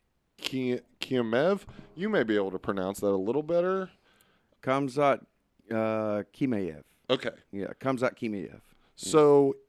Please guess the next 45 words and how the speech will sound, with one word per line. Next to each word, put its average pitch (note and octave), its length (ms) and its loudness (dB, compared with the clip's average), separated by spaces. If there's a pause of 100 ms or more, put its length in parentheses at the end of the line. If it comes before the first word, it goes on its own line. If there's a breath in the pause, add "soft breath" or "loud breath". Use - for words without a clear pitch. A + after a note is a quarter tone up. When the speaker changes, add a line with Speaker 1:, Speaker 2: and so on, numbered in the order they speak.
(140)
Speaker 2:
I G#2 100 -8
think. G#2+ 280 -4 (680)
Speaker 1:
he A#3 300 -2
fought, E3 380 6 (140)
uh, B2+ 400 4
he G#3+ 220 -2
fought F3+ 220 0
this D3+ 140 -4
guy, A2+ 260 0
Lee. F#2+ 580 0 (500)
If A2+ 120 -18
you E3+ 120 -12
watch, D3 380 -4
man, F#2+ 320 -8 (160)
he's D#3+ 220 -4
just C#3+ 200 -2
throwing A#2 340 2
this F2+ 120 -4
guy E2 240 0
around. D2 480 -6 (640)
Speaker 2:
Oh, B2 120 2
yeah. E2+ 240 -4 (280)
Speaker 1:
He, E3 240 0
he's D3 340 -4
put D#3+ 240 0
the D3+ 80 2
Speaker 2:
Treating C#3 160 -2
him B2+ 60 0
like A#2 140 0
a F#2+ 60 -6
fucking A2 340 -4
rag G#2 280 -4
doll. C#2+ 200 -10 (240 soft breath)
Speaker 1:
he C#3 120 2
put F#3 200 4
him F#3 80 2
into E3+ 180 0
submission. D3 420 -6
Now, A#2+ 100 0
what D#3 140 2
he's C3 160 0
doing G3+ 420 6
there D#3 320 6
in B2+ 140 0
this, - 340 -2